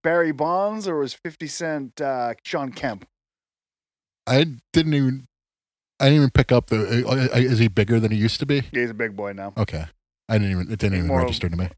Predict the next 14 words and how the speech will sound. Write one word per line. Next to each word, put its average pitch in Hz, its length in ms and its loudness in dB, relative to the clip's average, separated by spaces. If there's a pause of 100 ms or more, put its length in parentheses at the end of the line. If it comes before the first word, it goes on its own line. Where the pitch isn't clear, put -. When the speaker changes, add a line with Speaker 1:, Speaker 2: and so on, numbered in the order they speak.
(420)
Speaker 1:
He 139 100 -10
looked 139 240 -10
like 139 140 -4
he 127 140 -6
might 127 240 -8
be 127 120 -10
fucking, 113 600 -10 (460)
might 139 100 -8
be 135 80 -8
Fifty 127 300 -10
Cent 135 280 -6
and 120 120 -8
maybe 120 320 -6
a 110 220 -8